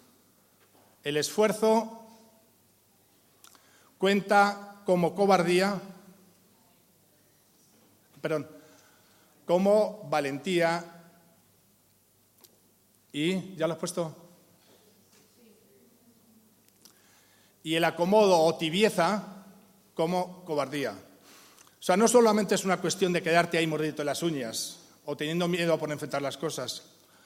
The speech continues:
sino acomodarse. Eso también es cobardía,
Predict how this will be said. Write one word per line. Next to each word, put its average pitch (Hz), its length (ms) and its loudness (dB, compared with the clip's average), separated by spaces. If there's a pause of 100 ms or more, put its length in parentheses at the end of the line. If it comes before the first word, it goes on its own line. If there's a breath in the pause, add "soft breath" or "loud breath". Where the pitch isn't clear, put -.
(140 soft breath)
sino 170 520 0
acomodarse. 151 640 0 (1040)
Eso 151 240 -8
también 143 360 -6
es 139 160 -8
cobardía, 117 520 -10